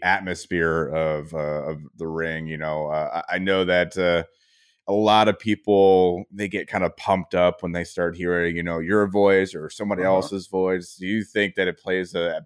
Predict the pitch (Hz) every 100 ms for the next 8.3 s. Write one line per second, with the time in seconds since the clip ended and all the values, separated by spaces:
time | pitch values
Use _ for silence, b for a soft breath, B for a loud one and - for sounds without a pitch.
0 | - 87 90 82 95 95 92 - _ _
1 | _ 87 85 82 80 80 87 92 85 90
2 | 107 107 - 123 120 127 101 92 120 117
3 | 113 113 110 104 92 98 104 - 101 120
4 | 101 98 92 90 90 85 - - _ 98
5 | 92 87 85 85 82 - _ _ _ _
6 | _ _ _ _ _ _ _ 110 107 110
7 | 113 110 110 113 107 101 - 85 - 101
8 | 76 73 64